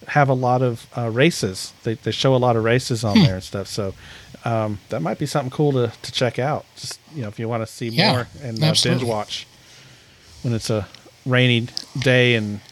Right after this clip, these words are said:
Speaker 1: sit back
Speaker 2: Yeah.
Speaker 1: with a bourbon and, and, uh, binge watch something on the
Speaker 2: Watch a
Speaker 1: Motor Trend.
Speaker 2: race.
Speaker 1: Yeah.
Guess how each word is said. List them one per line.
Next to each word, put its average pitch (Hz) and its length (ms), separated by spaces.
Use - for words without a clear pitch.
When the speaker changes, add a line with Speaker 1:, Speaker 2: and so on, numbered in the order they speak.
Speaker 1:
sit - 240
back 143 220
Speaker 2:
Yeah. 120 100
Speaker 1:
with 113 180
a 101 220
bourbon 131 440
and, 107 240
and, 107 220
uh, 104 140
binge 123 220
watch 117 300
something 110 400
on 104 140
the 104 120
Speaker 2:
Watch 127 220
a - 20
Speaker 1:
Motor - 120
Trend. - 20
Speaker 2:
race. 101 200
Speaker 1:
Yeah. 110 260